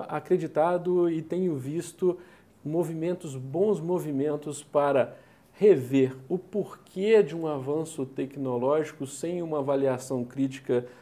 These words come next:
ah, das suas consequências, né? O porquê o consumo da tecnologia sem a avaliação do necessito ou não, ah,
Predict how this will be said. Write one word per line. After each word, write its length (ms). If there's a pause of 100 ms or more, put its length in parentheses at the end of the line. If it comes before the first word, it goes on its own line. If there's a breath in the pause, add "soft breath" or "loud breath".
(120)
ah, 240
das 220
suas 220
consequências, 1000 (240 loud breath)
né? 320 (180)
O 80
porquê 1120 (100)
o 80
consumo 960
da 160
tecnologia 1040
sem 340
a 120
avaliação 800
do 380 (220 loud breath)
necessito 920
ou 240
não, 580 (260 loud breath)
ah, 640